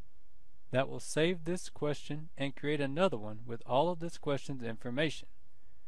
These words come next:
so that you can just edit this question's information instead of retyping it. If you want to create another question of this question type, click on the Save and New button.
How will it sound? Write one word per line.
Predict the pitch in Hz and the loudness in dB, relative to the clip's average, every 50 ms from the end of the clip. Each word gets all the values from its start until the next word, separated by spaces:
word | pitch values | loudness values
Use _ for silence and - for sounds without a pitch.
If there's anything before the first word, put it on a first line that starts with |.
| - - - - | -4 -4 -4 -2
so | - 139 131 | 0 0 0
that | 127 131 127 | 0 0 0
you | 135 135 | -2 -2
can | - - 123 117 | -2 -2 -2 0
just | 113 139 143 - - - | 0 0 0 0 -2 0
edit | - 156 185 196 170 117 | 2 4 4 4 4 2
this | 123 117 110 - | -2 -2 -2 -2
question's | - 120 113 107 - 117 110 107 | -2 -2 -2 -2 -2 -2 -2 -2
information | 113 110 104 - 107 104 104 104 101 110 113 113 - - - | -2 -4 -4 -4 -4 -2 -2 -2 -2 -4 -4 -4 -4 -4 -4
instead | 123 123 - - - 175 180 156 | -4 -2 -2 0 2 2 4 4
of | 123 107 107 | 2 0 -2
retyping | 110 107 - - 139 135 120 - 101 98 | -4 -4 -2 0 0 0 0 0 -4 -4
it. | - - - - - - - - - - - - - - - - - - - - - - - - - - - - - - - - - - - - - - | -4 -4 -4 -4 -4 -4 -4 -4 -4 -4 -4 -4 -4 -4 -4 -4 -4 -4 -4 -4 -4 -4 -4 -4 -4 -4 -4 -4 -4 -4 -2 -2 -4 -2 -4 -4 -2 2
If | 143 165 175 - | 2 2 2 0
you | - 196 | 0 0
want | 185 156 147 147 - - | 2 2 2 0 0 -2
to | - 151 | -2 -2
create | 143 - - 123 117 123 127 127 - - | -2 -2 -2 0 0 0 0 0 -2 -2
another | - 110 113 117 131 151 156 165 | -2 -2 2 2 2 2 2 0
question | - - - 123 120 - - - 123 123 127 - - - - - - | -2 0 0 0 0 0 -2 -2 -2 -2 -2 -2 -2 -4 -4 -2 -2
of | 123 117 | -2 0
this | 123 135 131 - | 0 0 0 -2
question | - - 123 117 - - - 101 101 - | 0 0 0 0 0 -2 -2 -4 -2 -2
type, | - - 156 143 104 104 - - - - - - - - - - - - - - - | 0 2 2 2 2 0 -2 -2 -4 -4 -4 -4 -4 -4 -4 -2 -4 -4 -4 -4 -2
click | - - 165 165 - | 0 0 0 0 2
on | 160 147 139 | 0 0 0
the | 127 | 0
Save | - - - 127 123 127 123 - - | -2 0 2 2 4 4 2 0 -2
and | 120 113 113 113 | -2 -2 0 0
New | 131 170 170 | 0 0 0
button. | 123 104 92 - - | 0 -2 -2 -4 -4